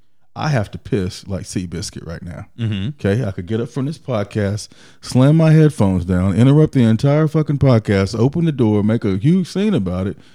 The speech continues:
Speaker 1: and go piss and announce that I can go, I went to go piss.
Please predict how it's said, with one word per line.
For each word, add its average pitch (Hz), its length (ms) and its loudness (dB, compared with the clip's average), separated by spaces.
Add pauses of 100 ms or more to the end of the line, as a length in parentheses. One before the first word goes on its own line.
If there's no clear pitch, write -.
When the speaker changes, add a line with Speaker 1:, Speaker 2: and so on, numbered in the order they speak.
(240)
Speaker 1:
and 160 200 -8
go 160 140 -6
piss 160 420 -8
and 135 160 -2
announce 143 400 4
that 120 140 4
I 123 120 6
can 131 160 2
go, 127 160 2
I 123 140 4
went 139 180 4
to 131 60 -2
go 143 160 2
piss. 156 360 -4